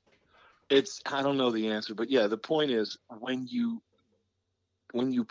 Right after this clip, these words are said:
cap these things, I mean, it's just free market. When you cap these things, what you get is three guys getting together and going to Brooklyn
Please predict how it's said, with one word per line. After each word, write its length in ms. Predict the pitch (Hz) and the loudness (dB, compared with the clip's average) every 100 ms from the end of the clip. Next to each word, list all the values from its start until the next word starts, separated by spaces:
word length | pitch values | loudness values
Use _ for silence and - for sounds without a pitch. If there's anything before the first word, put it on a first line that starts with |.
| - | -6
cap 440 | - 160 156 - | -6 -6 -6 -8
these 320 | 95 82 78 - | -10 -8 -8 -10
things, 400 | 76 73 80 107 127 | -12 -14 -16 -16 -10
I 40 | |
mean, 160 | 127 107 | -6 -6
it's 140 | - | -6
just 460 | 92 - - - - | -8 -10 -16 -20 -6
free 180 | 117 | -4
market. 260 | 110 95 90 | -2 -4 -6
When 100 | 104 | -6
you 120 | 110 | -6
cap 380 | - 151 160 160 | -6 -4 -4 -4
these 240 | 101 92 - | -8 -8 -8
things, 440 | 87 80 78 87 - _ - - _ | -10 -10 -12 -16 -20 _ -20 -20 _
what 240 | 107 107 | 0 0
you 100 | 147 | -2
get 280 | 139 101 92 | 0 0 2
is 280 | 101 - - - | 0 -2 -12 -4
three 200 | 120 120 | 0 2
guys 360 | 110 101 101 - | 4 2 2 -2
getting 220 | 107 107 | -6 -4
together 400 | 98 92 82 95 | -6 -6 -4 -6
and 100 | 95 | -4
going 240 | 87 80 | -6 -6
to 60 | 85 | -6
Brooklyn 460 | 87 101 135 180 | 0 0 0 -8